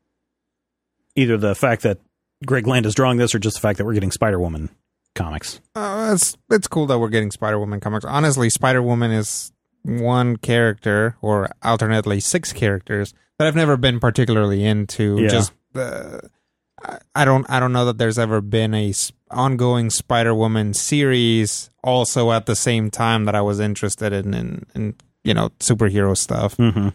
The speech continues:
Speaker 2: Um, as far as Land goes,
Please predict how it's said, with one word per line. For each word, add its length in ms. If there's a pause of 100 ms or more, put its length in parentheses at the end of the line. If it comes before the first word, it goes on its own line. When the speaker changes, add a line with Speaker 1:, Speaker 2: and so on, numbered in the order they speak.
(300)
Speaker 2:
Um, 500 (1700)
as 240
far 320
as 320
Land 400
goes, 560